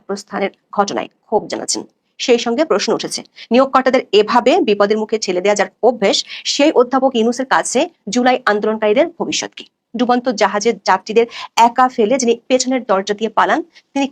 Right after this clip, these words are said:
কেমন কাণ্ডারি? বিশেষ করে কিংস পার্টি, এনসিপি নেতারা শুধু স্বার্থের বলে কিনা, সেই প্রশ্ন উঠছে। কারণ গত এক বছর ধরে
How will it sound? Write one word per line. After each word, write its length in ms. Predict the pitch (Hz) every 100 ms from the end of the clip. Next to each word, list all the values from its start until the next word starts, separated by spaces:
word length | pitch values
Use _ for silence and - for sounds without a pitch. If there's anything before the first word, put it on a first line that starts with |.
| -
কেমন 240 | 262 220 -
কাণ্ডারি? 280 | 127 - - _
বিশেষ 160 | 214 262
করে 120 | 277 339 -
কিংস 180 | 269 262
পার্টি, 200 | - 160 277 - - 254
এনসিপি 260 | 277 311 269
নেতারা 200 | 240 294
শুধু 120 | 262 262
স্বার্থের 340 | - 240 _ 269 202
বলে 200 | 214 320 349
কিনা, 180 | 175 - - -
সেই 140 | - 233
প্রশ্ন 260 | 240 233 214 170
উঠছে। 200 | - - - -
কারণ 140 | 214 208
গত 120 | 214 - 220
এক 80 | 220
বছর 200 | 226 - 254
ধরে 140 | 277